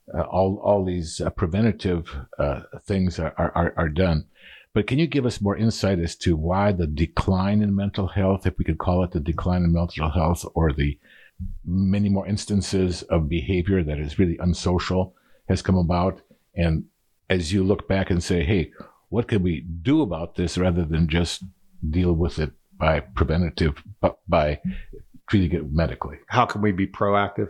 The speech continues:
Speaker 1: Right,
Speaker 2: Instead
Speaker 1: right. That's what
Speaker 2: instead
Speaker 1: I'm,
Speaker 2: of
Speaker 1: that's
Speaker 2: reactive.
Speaker 1: Mm-hmm.
Speaker 2: It's a great question. And I wish I had more answers, and I wish I understood the reason for the growing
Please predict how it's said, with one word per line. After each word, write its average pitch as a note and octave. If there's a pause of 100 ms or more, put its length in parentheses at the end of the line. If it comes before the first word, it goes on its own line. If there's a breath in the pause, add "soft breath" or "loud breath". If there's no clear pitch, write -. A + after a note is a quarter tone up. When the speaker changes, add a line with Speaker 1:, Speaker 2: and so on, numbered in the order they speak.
(100)
Speaker 1:
Right, A2+
Speaker 2:
Instead -
Speaker 1:
right. G2
That's F2+
what -
Speaker 2:
instead G2+
Speaker 1:
I'm, F#2+
Speaker 2:
of F2
Speaker 1:
that's G2+
Speaker 2:
reactive. F#2+
Speaker 1:
Mm-hmm. D#2+ (180 loud breath)
Speaker 2:
It's -
a -
great C3
question. A#2
And G#2 (360 soft breath)
I -
wish A#2+
I A2
had A#2
more G#2
answers, G#2
and F#2+
I F#2+
wish A2+
I E3+
understood A2+ (720)
the G#2
reason A2+
for G2+
the G2
growing F#2